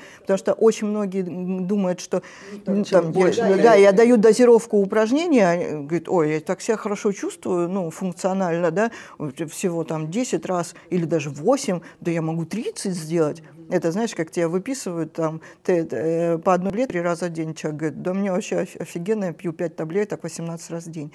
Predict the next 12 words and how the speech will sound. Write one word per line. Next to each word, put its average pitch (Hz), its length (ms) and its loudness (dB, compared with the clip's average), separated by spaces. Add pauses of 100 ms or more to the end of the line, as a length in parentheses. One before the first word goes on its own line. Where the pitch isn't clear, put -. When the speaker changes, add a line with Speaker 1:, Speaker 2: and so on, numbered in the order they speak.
(360)
Speaker 1:
Вот. 190 420 2 (360)
И 220 420 0 (260)
эту 214 220 0
лодку 247 420 -2
я 196 80 0
сравниваю 208 720 -2
с - 140 -10
усилиями 208 640 -2 (540)
"просто 254 360 -4
лечь". 180 540 -4 (640)
просто 180 340 -6
полежать, 190 760 -8